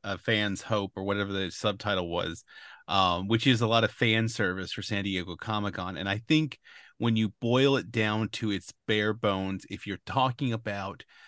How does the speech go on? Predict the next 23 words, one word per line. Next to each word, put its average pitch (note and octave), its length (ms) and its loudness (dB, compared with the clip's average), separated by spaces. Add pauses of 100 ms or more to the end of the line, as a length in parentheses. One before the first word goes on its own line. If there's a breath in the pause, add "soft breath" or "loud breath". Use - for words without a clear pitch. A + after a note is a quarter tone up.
(140 soft breath)
major A#2 480 4
conventions G2+ 760 -4
like F#2+ 240 -6
New G#2+ 200 -2
York A2 360 2
Comic G2 320 -4
Con, G2 320 -6
San G#2+ 240 -2
Diego G2+ 320 0
Comic G2 380 -6
Con, F#2 400 -4 (480 soft breath)
the G2 100 2
ratio A2 800 4
to A2 240 -8
comics B2+ 760 0
to, G2 840 -4 (840)
um, F#2 640 -4 (560)
entertainment B2 1080 4
is G#2 720 -2 (720)
skewed C#3 680 6
towards A#2 280 0
the G2+ 120 -4
entertainment. F#2+ 540 -8